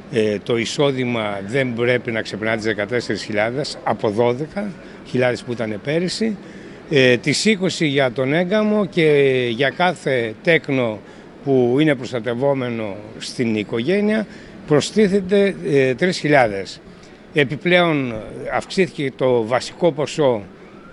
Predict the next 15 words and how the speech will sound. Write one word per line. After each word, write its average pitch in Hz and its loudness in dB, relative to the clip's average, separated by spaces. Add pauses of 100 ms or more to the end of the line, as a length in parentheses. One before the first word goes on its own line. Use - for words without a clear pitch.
ε, 104 0
της - -6
επιδότησης 143 0
από 127 -2
διακόσια 123 0
είκοσι 117 0
ευρώ 113 0
στα 110 -2
τριακόσια. 127 -2 (680)
Ε, 143 6
ο 160 6
υπολογισμός, 160 4
ε, 147 4
είναι 156 2
ανάλογα 147 2